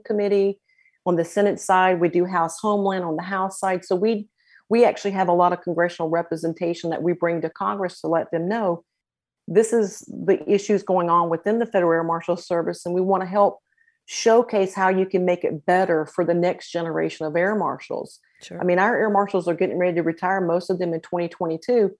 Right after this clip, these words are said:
Speaker 1: Not much you can do for them now. We're, we're on the cusp of that whole era gone.
Speaker 2: Sure.
Speaker 1: So we're, uh, those of us with experience are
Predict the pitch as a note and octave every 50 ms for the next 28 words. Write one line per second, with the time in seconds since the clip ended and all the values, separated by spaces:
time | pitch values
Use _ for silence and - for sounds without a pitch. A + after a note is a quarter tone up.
0 | _ _ _ _ _ _ F#3+ G#3 A3+ - - A#3+ A#3 A3 A3 - A3+ A3 - G3+
1 | F3+ F3 G3+ B3 C4 - A#3 G3+ D#3+ D3+ C#3+ D3 D3 C#3+ C#3+ - - - - _
2 | _ - E3 F#3+ G3 F#3+ - - - F#3+ F#3+ F#3+ F#3+ F3+ F3 F3 - G3+ F#3+ F#3+
3 | - - - E3 D3+ D#3+ F3+ - - - G3 F#3+ F#3 - - - F#3 F#3+ G3 G3+
4 | F3+ D#3+ - E3 F3 F#3+ A3 B3 - - - D3 D3+ _ _ _ _ - - -
5 | - F3+ G#3 G3 - G3 F#3 F3+ F3+ F3+ F3 - _ _ - - - - - F3+
6 | D#3+ G#3 G#3 G#3+ A3 G#3+ A3 F#3+ G3+ G3 G3 - G3 F3+ F3+ E3 - - - _
7 | G3 F#3+ G3 G#3+ G#3+ G3+ F#3 - F3+ E3+